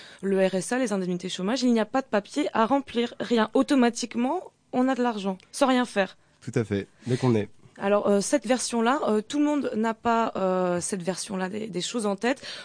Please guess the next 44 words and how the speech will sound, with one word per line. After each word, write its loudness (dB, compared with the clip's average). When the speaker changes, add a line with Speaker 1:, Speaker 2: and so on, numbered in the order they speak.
Speaker 1:
On 0
va 2
écouter 0
un 4
extrait, 0
euh, 0
de, -12
euh, -4
de -4
Dominique 2
de 2
Villepin. 0
Il 2
était, 0
euh, 0
invité -4
aux 4
vingt 0
heures -2
de 0
France -2
deux. 0
C'était -2
en -2
février 2
deux 2
mille 4
onze, 2
avant 0
l'élection 0
présidentielle. -2
Vous 0
allez 6
entendre 0
sa -2
proposition -6
et -4
par -2
avance, -2
désolé 4
pour -8
la 0
qualité -4
sonore. -12